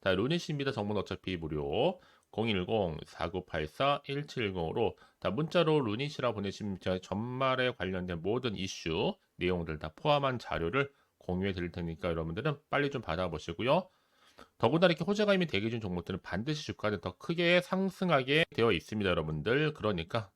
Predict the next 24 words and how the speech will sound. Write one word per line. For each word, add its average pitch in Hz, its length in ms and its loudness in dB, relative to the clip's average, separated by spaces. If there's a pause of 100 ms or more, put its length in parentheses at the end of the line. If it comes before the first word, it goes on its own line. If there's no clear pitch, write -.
(100)
놓치지 95 320 -8
마시고 80 480 -2
확실한 101 580 -4
기회를 85 680 0 (380)
잘 - 120 -6
만들어 82 400 -2
가셨으면 107 680 -4
좋겠습니다. 87 720 -6 (200)
아시겠죠? 104 600 0
자, - 120 2
여러분 151 240 8
정말 143 340 4
고생하셨고요. 123 840 0
고생한 151 460 2
것만큼 104 400 2
이제 104 100 -2
기대하는 113 500 0
마음으로 87 380 0
꾸준하게 98 680 -2
자성투 113 580 -8
이어가실 95 460 -4
바라면서 87 500 -6
이제 85 160 -8
끝으로 135 540 2